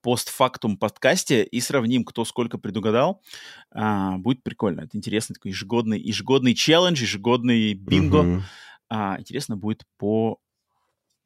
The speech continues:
Speaker 1: попробовать снова в очередной раз. Всё, на этом, на этом этот тематический выпуск заканчивается. Конечно, в комментариях пишите свои тоже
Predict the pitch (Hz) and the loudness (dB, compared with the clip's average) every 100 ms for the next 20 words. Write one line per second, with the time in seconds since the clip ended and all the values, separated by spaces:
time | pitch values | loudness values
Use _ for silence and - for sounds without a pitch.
0 | _ - 110 87 - - - 98 87 - | _ -10 -10 -10 -12 -10 -4 -4 -4 -8
1 | - 101 113 80 - - - - - - | -8 -4 -2 -2 -4 -14 -12 -12 -8 2
2 | 226 156 208 170 143 170 185 131 143 139 | 4 6 4 4 4 4 6 4 4 2
3 | 135 139 147 - 135 123 - 104 117 135 | 0 0 -2 -2 -2 -2 -4 0 2 4
4 | 131 - 120 - 214 214 160 - - 147 | 4 2 2 4 2 2 -2 -2 0 0
5 | 147 196 165 131 - - 156 - 131 165 | 4 4 4 2 -2 -4 -2 0 4 4
6 | 139 - 107 101 | 2 2 0 0